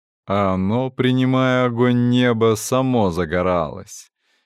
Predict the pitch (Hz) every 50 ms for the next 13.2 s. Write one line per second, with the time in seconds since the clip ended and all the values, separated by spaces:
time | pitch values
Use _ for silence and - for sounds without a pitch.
0 | _ - 110 113 110 110 143 143 147 143 143 - - - - - 151 151 143 131
1 | 139 139 139 135 131 127 127 123 113 - - 131 127 120 117 110 104 98 98 95
2 | 95 95 95 95 95 95 95 107 117 123 127 120 113 120 117 113 110 110 - 131
3 | 135 139 139 139 139 139 135 127 117 110 - 131 123 117 113 104 104 104 104 95
4 | - - - 110 107 98 85 92 98 101 101 90 85 85 85 82 92 85 76 -
5 | - - _ _ _ _ _ _ _ _ _ _ _ _ _ _ _ - - -
6 | - 139 139 139 135 131 127 127 127 123 120 120 120 120 120 117 110 104 107 110
7 | 110 117 120 107 - - - - 123 123 123 117 107 113 113 110 110 107 107 -
8 | 131 147 147 131 107 85 78 76 - - - - - 85 80 - - - 123 127
9 | 131 127 123 110 - - 123 123 120 120 123 120 113 - 120 110 - - - 120
10 | 117 117 110 - - 117 113 107 117 117 113 113 110 104 - - - 113 107 -
11 | - - - 120 120 - - - 143 127 107 90 78 85 82 82 82 85 90 92
12 | 95 92 - - - - - - 98 90 - - - 80 82 80 80 78 - -
13 | - - -